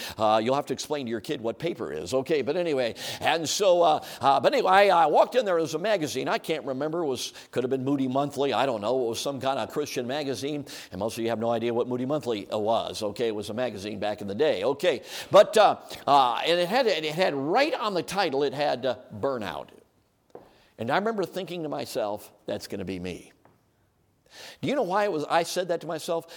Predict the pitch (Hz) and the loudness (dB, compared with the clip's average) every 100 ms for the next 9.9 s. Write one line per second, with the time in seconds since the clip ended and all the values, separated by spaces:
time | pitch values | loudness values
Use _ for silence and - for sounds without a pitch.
0 | - - 135 143 - 135 131 202 214 - | -16 -8 -4 -4 -4 -6 -2 -4 -4 -8
1 | 190 135 78 - - - - 147 143 - | -8 -8 -10 -18 -20 -6 0 2 2 -4
2 | - - 175 156 139 110 - 160 139 110 | -8 -4 -4 -4 -6 -8 -6 -4 -4 -6
3 | 101 104 120 120 101 90 92 110 98 107 | -8 -6 -6 -6 -10 -8 -6 -6 -8 -8
4 | 87 - - - 117 123 170 190 165 143 | -10 -12 -18 -10 -6 -4 -2 -2 -4 -4
5 | 160 165 156 - - 110 110 98 143 - | -4 -4 -8 -14 -8 -4 -4 -2 -4 -4
6 | - - 135 - 101 95 95 92 98 92 | -10 -2 -2 -2 -8 -8 -8 -4 -4 -6
7 | 98 90 76 - - _ _ _ _ _ | -8 -8 -10 -12 -20 _ _ _ _ _
8 | _ _ _ _ _ _ _ _ _ _ | _ _ _ _ _ _ _ _ _ _
9 | _ - 127 - 156 139 160 240 | _ -2 -2 0 -2 0 -2 -2